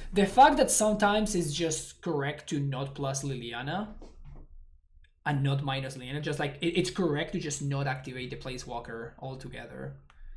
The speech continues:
Like, that just, I, it, it just makes it so much more skill intensive and interesting to me, except with something like the Fairy. Well, but here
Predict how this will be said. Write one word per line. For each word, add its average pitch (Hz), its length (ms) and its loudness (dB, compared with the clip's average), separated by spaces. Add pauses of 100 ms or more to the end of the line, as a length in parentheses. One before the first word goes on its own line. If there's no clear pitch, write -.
(360)
Like, 147 200 -2
that 277 200 8
just, - 380 0 (1000)
I, - 180 -6
it, 247 240 -4
it 240 60 0
just 311 160 2
makes 294 160 0
it - 120 -2
so - 280 2
much 185 300 -2
more 143 340 -2
skill 147 320 -4
intensive 131 500 -6
and 120 100 -10
interesting 127 500 -10
to 131 100 -12
me, 120 200 -10
except 131 320 -6
with 127 100 -8
something 131 280 -6
like 131 140 -8
the 143 80 -6
Fairy. 135 280 -2
Well, 180 260 2
but 220 240 -2
here 175 460 -4